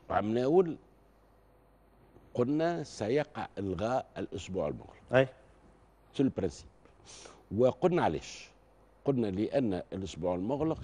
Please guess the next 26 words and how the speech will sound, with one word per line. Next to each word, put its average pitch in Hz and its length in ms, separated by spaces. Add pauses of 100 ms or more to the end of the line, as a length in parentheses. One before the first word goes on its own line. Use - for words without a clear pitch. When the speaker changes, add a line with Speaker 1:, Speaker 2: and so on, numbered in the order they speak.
Speaker 1:
يخسرنا، 143 880 (360)
يخسرنا 135 840 (140)
Speaker 2:
مم. 113 180 (240)
Speaker 1:
بالضبط، 95 320 (340)
Speaker 2:
مم. 117 120
Speaker 1:
ها، 117 200 (380)
في 95 100
خمسة 120 480 (140)
وأربعين 110 520 (160)
يوم 127 380
دراسة. 101 400 (800)
قلنا 113 340 (160)
أن 113 200 (120)
تونس 120 520
المعدلات 117 600
العالمية 110 560
هي 110 160
ما 107 120
بين 104 280
مئتين 107 240
وخمسة 107 320
وأربعين 101 320
يوم 95 180
دراسة 151 540 (400)
ومائة 143 500
وتسعين. 92 420